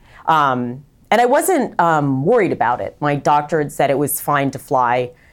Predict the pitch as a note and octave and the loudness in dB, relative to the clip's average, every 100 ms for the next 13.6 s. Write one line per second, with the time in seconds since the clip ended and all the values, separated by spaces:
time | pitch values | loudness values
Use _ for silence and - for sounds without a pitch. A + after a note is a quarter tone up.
0 | _ - D3 D3+ D3 B2+ B2 A#2+ A#2+ _ | _ -6 -6 -2 0 2 2 0 -4 _
1 | _ _ _ _ C#3 - D3 C#3+ C#3+ C3 | _ _ _ _ -4 0 0 0 -2 0
2 | C3 - C#4 F4+ _ _ _ _ _ G#3+ | -2 -2 -4 -4 _ _ _ _ _ 0
3 | B3 B3 D#4+ - C4 C4+ F4 - D3 C#3+ | 0 0 -4 -4 -2 -2 -4 -2 -2 0
4 | D#3+ D3 E3 D#3+ D3+ B2 A#2 - - - | -2 -2 -4 -4 -2 -2 -6 -16 -20 -14
5 | - G#3+ A3 - C4+ C4+ G#3 F#3 E3+ D#3 | -4 0 0 2 0 0 -2 0 2 0
6 | D3+ D#3 D3 C#3 C#3 C3+ C3+ C#3 B2+ B2 | 0 -2 0 0 0 0 2 2 2 0
7 | B2 C#3+ C3 C3 C3 C3+ - C#3 - D3+ | 0 0 2 0 0 -4 -4 -8 -8 -2
8 | D3+ D3+ C#3+ D3 C#3 C3 C3+ C3 F3 G3+ | 0 2 0 0 -2 -2 -2 0 -2 -2
9 | - _ _ _ _ _ _ - - F3+ | -10 _ _ _ _ _ _ -8 -2 2
10 | D#3+ D3 C#3+ D#3+ D3 C3 A#2 C3+ D3 _ | 2 0 -2 0 0 0 -4 -6 -10 _
11 | _ _ _ - E3+ D#3 D3+ D3+ D3+ D3 | _ _ _ -4 0 2 2 2 2 2
12 | C#3+ C3+ C3 B2+ D3 D3 _ _ D#3+ D#3+ | 2 0 0 -2 -6 -12 _ _ 0 0
13 | C#3+ - C3 G3+ - - | 0 0 0 -2 -10 -20